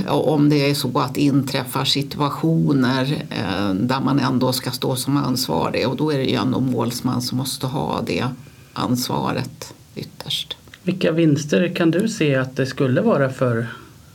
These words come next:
Speaker 2: för ungdomar att kun-, under arton att kunna få ledarhund?
Speaker 1: Samma vinster som det är för,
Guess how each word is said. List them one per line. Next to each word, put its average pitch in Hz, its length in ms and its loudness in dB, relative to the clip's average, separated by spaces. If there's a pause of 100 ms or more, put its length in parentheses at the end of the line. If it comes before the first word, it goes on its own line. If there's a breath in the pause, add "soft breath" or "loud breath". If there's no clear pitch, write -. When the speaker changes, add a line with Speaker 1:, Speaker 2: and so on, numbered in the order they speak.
(120)
Speaker 2:
för 131 240 0
ungdomar 123 440 4
att 117 140 -2
kun-, 123 280 0
under 131 200 2
arton 123 220 0
att 117 80 -6
kunna 135 260 0
få 156 260 0 (160)
ledarhund? 123 460 -2 (520 loud breath)
Speaker 1:
Samma 233 380 2
vinster 220 460 4
som 202 220 2
det 196 140 4
är 190 80 2
för, 185 240 0